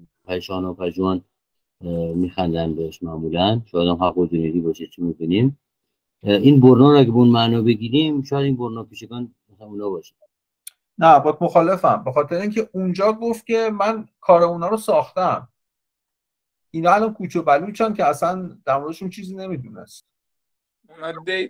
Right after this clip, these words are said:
Speaker 3: دیلمیان بودن.
Speaker 2: پرونده اونا رو گفت من رسیدگی کردم. این الان
Speaker 1: ام.
Speaker 2: پرونده جدید بود که اصلاً نمی‌دونست کجاست. اینه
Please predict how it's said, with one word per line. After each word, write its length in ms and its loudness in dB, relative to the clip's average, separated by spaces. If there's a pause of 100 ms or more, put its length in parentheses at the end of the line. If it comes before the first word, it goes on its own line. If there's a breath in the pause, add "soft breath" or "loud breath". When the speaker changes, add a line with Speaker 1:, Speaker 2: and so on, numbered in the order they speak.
Speaker 3:
دیلمیان 880 0
بودن. 380 -8
Speaker 2:
پرونده 540 4
اونا 200 0
رو 140 2
گفت 220 -10
من 120 -4
رسیدگی 500 -6
کردم. 580 -2 (360)
این 160 -4
الان 160 -2
Speaker 1:
ام. 80 -6
Speaker 2:
پرونده 420 -2
جدید 360 -2
بود 140 -12
که 120 0
اصلاً 220 0
نمی‌دونست 440 -8
کجاست. 600 -2 (1700)
اینه 320 -6